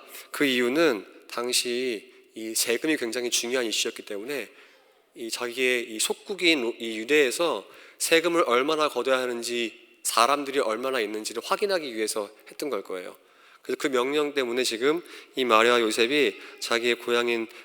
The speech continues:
베들레헴으로 가고 있습니다. 그리고 자기가 잘 알듯이 당시에 로마 황제는 큰 권력을 갖고 있었죠. 사람들이 생각하기를 황제의 명령은 신의 명령과 같다고 생각했어요. 아마 아무도 거부할 수 없었을 겁니다.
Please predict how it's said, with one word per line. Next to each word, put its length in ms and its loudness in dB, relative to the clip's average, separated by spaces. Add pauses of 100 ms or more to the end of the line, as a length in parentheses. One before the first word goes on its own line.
(100)
베들레헴으로 680 6
가고 240 -4
있습니다. 460 -8 (440)
그리고 160 -6
자기가 220 -4
잘 180 -4
알듯이 540 -4 (260)
당시에 360 -4
로마 260 -2
황제는 540 -4 (320)
큰 340 -4
권력을 320 -4
갖고 200 -8
있었죠. 420 -10 (1040)
사람들이 280 -2
생각하기를 540 0
황제의 320 2
명령은 560 -4 (440)
신의 400 2
명령과 300 -4
같다고 340 -8
생각했어요. 600 -8
아마 240 -8
아무도 240 -4
거부할 400 -4
수 80 -6
없었을 280 -12
겁니다. 380 -14